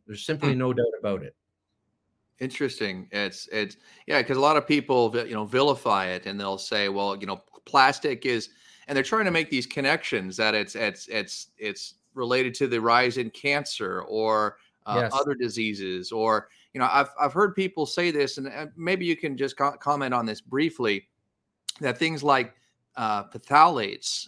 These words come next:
Speaker 2: um, are, are involved in endocrine disruption in the human body, and, and that people should, uh, avoid those. And, and perhaps, I mean, perhaps there are some,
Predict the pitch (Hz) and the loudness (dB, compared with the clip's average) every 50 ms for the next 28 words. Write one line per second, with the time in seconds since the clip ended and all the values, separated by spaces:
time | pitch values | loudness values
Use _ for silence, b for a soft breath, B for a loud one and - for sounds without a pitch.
0 | _ - 113 110 107 107 107 107 107 104 101 - 113 113 113 113 110 110 110 107 | _ -8 -4 -2 -2 0 0 -2 -2 -4 -6 -4 -2 2 4 4 6 6 4 4
1 | 107 104 101 - - - 110 107 107 107 104 104 101 - - 117 117 110 120 120 | 2 0 -4 -8 -8 -4 -2 0 0 0 0 -2 -4 -6 -10 -10 -10 -6 -2 0
2 | 120 123 120 113 107 117 110 - - - 131 143 147 127 - - - 131 113 107 | 0 0 0 -2 -4 -6 -8 -8 -8 -8 -6 -4 -4 -6 -6 -4 -4 -4 -4 -4
3 | 104 101 110 104 - - 123 113 107 - - - 113 101 95 98 101 - 117 110 | -6 -8 -8 -10 -8 -4 -4 -4 -4 -4 -8 -10 -8 -10 -10 -12 -14 -12 -10 -8
4 | 107 107 104 98 - 127 120 107 104 101 98 113 123 135 127 107 95 - - _ | -8 -8 -10 -10 -8 -8 -6 -6 -6 -2 2 4 4 4 4 2 -2 -8 -10 _
5 | b b b b b b b b b b b - 123 123 120 120 120 117 117 113 | b b b b b b b b b b b -4 -2 0 2 2 2 2 2 0
6 | 113 110 - 117 113 110 - - 131 120 120 123 110 107 - - 131 120 117 113 | -2 -4 -4 -4 -4 -4 -4 -4 -6 -6 -4 -4 -4 -4 -2 -2 0 2 2 2
7 | 110 107 110 - 107 110 - - 113 107 110 131 123 120 117 107 104 120 120 117 | 0 -2 -4 -6 -6 -6 -6 -6 -6 -6 -4 -2 0 0 0 0 0 0 2 2
8 | 110 110 104 98 - 131 127 - - 196 208 202 - 269 254 185 190 180 170 208 | 2 0 -2 -4 -6 -8 -10 -8 -4 -4 -2 0 0 0 2 4 4 4 4 4
9 | 208 - - 190 170 175 170 165 - - 180 170 196 196 185 - - 185 165 160 | 2 -2 -2 -2 -2 0 -2 -2 -2 -2 2 4 4 2 2 2 0 0 2 2
10 | 156 147 - - 180 160 143 127 | 0 -2 -2 -4 -4 -4 -4 -8